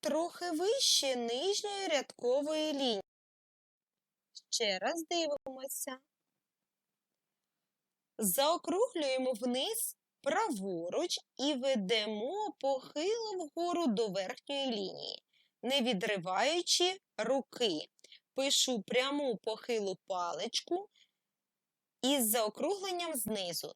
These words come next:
та довожу до верхньої лінії. Не відриваючи руки, пишу ще одну паличку. І раз,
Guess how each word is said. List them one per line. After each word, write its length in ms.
та 220
довожу 720
до 260
верхньої 880
лінії. 720
Не 240
відриваючи 960
руки, 540
пишу 500
ще 440
одну 460
паличку. 880
І 920
раз, 840